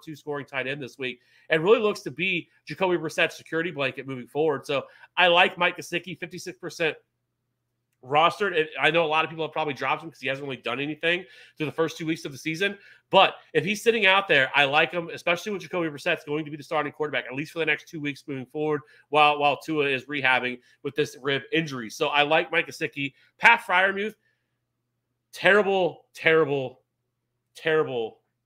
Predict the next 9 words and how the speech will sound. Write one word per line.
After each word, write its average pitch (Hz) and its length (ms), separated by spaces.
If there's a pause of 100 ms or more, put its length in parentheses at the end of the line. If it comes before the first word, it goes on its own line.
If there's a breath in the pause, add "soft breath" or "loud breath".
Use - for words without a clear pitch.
(100)
on 123 120
my 120 160
part 113 400
with 123 260
the, 117 460
uh, 110 280
spell 143 340
check - 340
there. 147 360